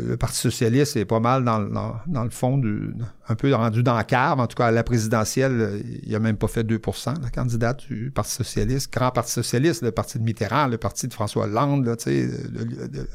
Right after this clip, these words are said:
de Jospin, euh, a fait deux pour cent à la dernière présidentielle, euh, un peu plus dans les, euh, dans, dans les législatives, mais,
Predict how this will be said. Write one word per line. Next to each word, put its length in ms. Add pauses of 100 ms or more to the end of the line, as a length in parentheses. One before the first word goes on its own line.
de 100
Jospin, 400 (760)
euh, 640
a 60
fait 200
deux 160
pour 180
cent 120
à 40
la 60
dernière 300
présidentielle, 800 (520)
euh, 400 (240)
un 120
peu 140
plus 320
dans 160
les, 240
euh, 240
dans, 200
dans 180
les 160
législatives, 840
mais, 340